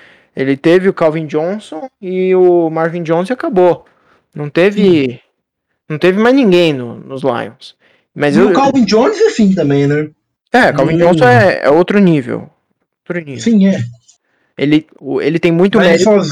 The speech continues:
Speaker 1: próprio. Mas, fora isso, o Matthew Stafford tava sozinho mesmo. E aí você vê, os Rams não é um time muito diferente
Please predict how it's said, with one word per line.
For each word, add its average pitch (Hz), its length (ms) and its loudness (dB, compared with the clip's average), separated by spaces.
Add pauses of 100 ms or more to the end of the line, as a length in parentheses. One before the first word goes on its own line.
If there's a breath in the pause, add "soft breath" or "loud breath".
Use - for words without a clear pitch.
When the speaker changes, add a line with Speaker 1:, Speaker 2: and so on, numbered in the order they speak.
Speaker 1:
próprio. - 240 -4 (800 soft breath)
Mas, 143 720 -2 (1000 soft breath)
fora 170 360 2
isso, 165 480 0
o 143 560 -4
Matthew 147 340 -8
Stafford 160 420 -4
tava 254 220 -2
sozinho 151 420 -4
mesmo. 123 400 -6
E 170 140 -2
aí 185 160 2
você 240 300 0
vê, 156 320 0 (380 soft breath)
os 220 200 -2
Rams 147 560 -2 (240 soft breath)
não 220 220 4
é 254 60 4
um 247 100 4
time 247 300 2
muito 214 320 2
diferente 190 800 -2